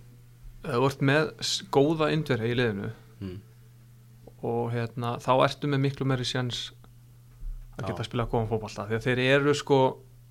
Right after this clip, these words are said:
Speaker 1: þetta er ung deild, eins og við nefndum, þeir eru óreyndir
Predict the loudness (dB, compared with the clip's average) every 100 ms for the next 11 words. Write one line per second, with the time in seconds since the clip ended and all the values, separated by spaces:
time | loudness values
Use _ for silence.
0 | -20 -6 -2 0 -2 0 0 0 -2 0
1 | 0 0 0 -2 -4 -16 -20 -20 -12 -4
2 | 0 4 4 4 2 4 2 2 -2